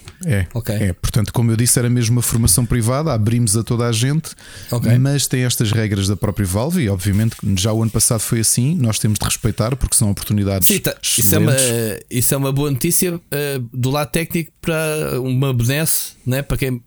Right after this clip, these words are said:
Speaker 2: está no IndieX, não propriamente
Speaker 1: Uhum.
Speaker 2: para o espectador, já percebi.
Speaker 1: Para o espectador não, para o espectador começa dia três, o live stream começa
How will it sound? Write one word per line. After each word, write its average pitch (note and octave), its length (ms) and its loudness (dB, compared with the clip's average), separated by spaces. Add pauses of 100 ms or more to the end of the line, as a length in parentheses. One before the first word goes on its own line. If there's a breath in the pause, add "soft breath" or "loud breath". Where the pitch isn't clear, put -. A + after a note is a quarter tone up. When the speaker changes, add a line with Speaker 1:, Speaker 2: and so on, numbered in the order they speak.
Speaker 2:
está - 220 -2
no A#2+ 180 -2
IndieX, A2+ 500 -2
não B2 220 0
propriamente A2 500 2
Speaker 1:
Uhum. C3+ 80 -2 (120)
Speaker 2:
para D#3 60 -4
o D3+ 40 0
espectador, B2 680 -4
já G#2+ 180 -4
percebi. - 300 -6
Speaker 1:
Para A#2 80 2
o - 20 2
espectador E3 380 0
não, A2 160 2
para - 180 0
o - 20 -2
espectador C3+ 680 0
começa B2 440 0
dia B2+ 380 0
três, G#2+ 640 -2
o G2+ 180 0
live G#2 240 0
stream G2 400 2
começa G#2 520 0